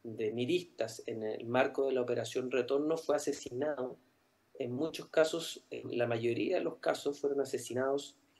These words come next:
sin, eh, tener sus, sin tener ningún arma. Eh, en un,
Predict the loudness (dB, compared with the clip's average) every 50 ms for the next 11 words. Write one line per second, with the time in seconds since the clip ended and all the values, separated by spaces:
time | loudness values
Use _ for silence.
0 | _ _ _ -8 -4 0 2 2 2 2 2 2 0 2 2 4 4 4 2 2
1 | 2 4 6 6 6 6 4 2 -2 -2 -2 -2 -4 -10 -16 -18 -14 -6 -4 -4
2 | -4 -2 -2 -2 0 2 4 4 4 4 4 4 4 6 6 8 8 6 6 2
3 | 0 -4 -6 -8 -16 _ _ _ _ _ _ -6 -4 -2 -2 0 0 0 -2 -2